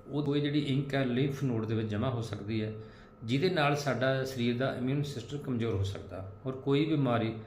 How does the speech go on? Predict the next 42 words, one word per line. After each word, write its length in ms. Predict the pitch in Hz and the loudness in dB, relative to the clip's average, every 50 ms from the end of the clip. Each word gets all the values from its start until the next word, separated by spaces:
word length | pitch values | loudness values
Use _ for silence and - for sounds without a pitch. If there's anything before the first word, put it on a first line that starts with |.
| - - - - - | -14 -18 -20 -18 -16
ਸਾਡੇ 380 | - - 131 120 117 127 127 | 0 4 4 4 6 4 2
ਉੱਤੇ 260 | 123 113 - - 127 | 2 2 0 -2 -2
ਬਹੁਤ 240 | 117 117 123 131 - | 0 0 0 0 2
ਜਲਦੀ 300 | 113 104 98 101 127 135 98 | 0 0 0 0 -2 0 0
ਹਾਵੀ 240 | 117 101 95 98 | 0 0 0 0
ਹੋ 120 | 98 98 - | -2 -4 -6
ਸਕਦੀ 420 | - - - - - - - - | -8 -12 -14 -14 -14 -16 -16 -18
ਹੈ। 80 | - - - | -18 -20 -20
ਸੋ 140 | - - 143 | -6 -4 -2
ਦੋਸਤੋ, 480 | 127 131 135 - - - 156 151 156 143 | 0 0 0 0 0 -2 0 0 0 0
ਇੱਕ 300 | 117 - - - - - | -2 -4 -6 -4 -2 -2
ਰਿਪੋਰਟ 320 | 139 - - - 127 127 143 | -2 0 0 0 0 2 2
ਅਨੁਸਾਰ 500 | 139 120 - - 123 120 120 123 123 123 120 - | 0 0 0 2 4 4 4 4 4 2 0 0
ਟੈਟੂ 260 | 120 107 104 113 123 | -2 -2 0 0 -2
ਬਣਾਉਣ 300 | 117 117 117 117 117 117 | 0 0 0 0 0 0
ਵਾਲਾ 200 | 113 110 113 113 | 0 0 0 0
ਜਿਹੜਾ 200 | 113 110 110 113 | 0 0 -2 0
ਬਿਜ਼ਨਸ 420 | 104 101 92 95 98 101 98 - - | 0 0 -2 0 0 0 0 0 0
ਆ, 240 | 101 95 98 98 - - - - - - - - - - - | 0 0 0 -2 -6 -10 -16 -20 -20 -20 -20 -20 -20 -10 -2
ਇਹ 240 | - 143 117 113 107 | -2 0 0 0 0
ਦੋ 320 | 120 120 131 143 151 147 147 - - - - - | 2 4 6 6 6 4 2 0 -6 -10 -12 -4
ਪੁਆਇੰਟ 280 | - 123 123 127 123 131 | 0 2 2 2 0 0
ਬਾਈ 340 | 131 117 110 107 107 110 113 | -2 0 2 2 4 2 2
ਕਰੋੜ 400 | 110 113 120 107 107 107 107 104 | 0 0 -2 0 0 0 0 0
ਡਾਲਰ 340 | 104 101 95 95 98 95 - | 0 0 0 0 0 -2 -2
ਤੱਕ 140 | - 101 98 - | -2 -4 -6 -6
ਪਹੁੰਚ 280 | - - 104 101 101 - | -6 -4 -4 -4 -2 -4
ਚੁੱਕਾ 240 | - - - 90 | -8 -8 -6 -6
ਹੈ 160 | 87 90 85 - - - - - - - - - - - - - - | -6 -6 -10 -12 -16 -20 -20 -20 -20 -20 -20 -20 -20 -20 -20 -18 -2
ਤੇ 100 | - 156 | 0 0
ਹਰ 240 | 120 107 117 123 127 | 2 4 4 4 2
ਸਾਲ 280 | 127 - 139 139 139 143 | 4 4 4 4 4 4
ਇਹਦੇ 180 | 139 139 143 | 4 2 2
ਵਿੱਚ 200 | 135 139 135 135 | 2 2 2 0
ਵੀਹ 240 | 120 117 135 147 147 | 0 0 0 0 0
ਪੱਚੀ 280 | - - - - 127 117 | -2 -4 -6 -4 -6 -6
ਪਰਸੈਂਟ 380 | - 107 98 - - 107 101 | -4 -4 -6 -4 -4 -2 0
ਦਾ 120 | 98 110 110 | 0 0 0
ਇਜ਼ਾਫਾ 340 | 107 107 101 101 - 110 95 | 0 0 -2 0 0 -2 -2
ਹੋ 160 | 95 95 92 | -2 -2 -4
ਰਿਹਾ 140 | 95 95 92 | -2 -2 -2
ਹੈ। 200 | 92 92 - | -2 -4 -8